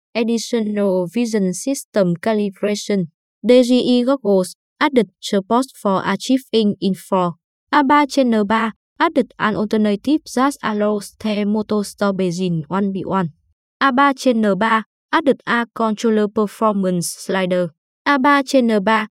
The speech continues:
Fixed a Problem Where Elevation and Space Limitation S V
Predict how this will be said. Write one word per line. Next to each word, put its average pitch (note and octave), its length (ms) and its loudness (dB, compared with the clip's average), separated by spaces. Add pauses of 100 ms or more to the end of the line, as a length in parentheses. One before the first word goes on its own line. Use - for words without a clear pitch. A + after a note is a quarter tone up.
(180)
Fixed - 360 -4
a G#3 320 2
Problem F#3+ 720 2
Where G3 260 0
Elevation G3+ 920 0
and A3 220 -4
Space G#3 560 -4
Limitation G#3 840 0
S A#3+ 200 -4
V G#3+ 160 0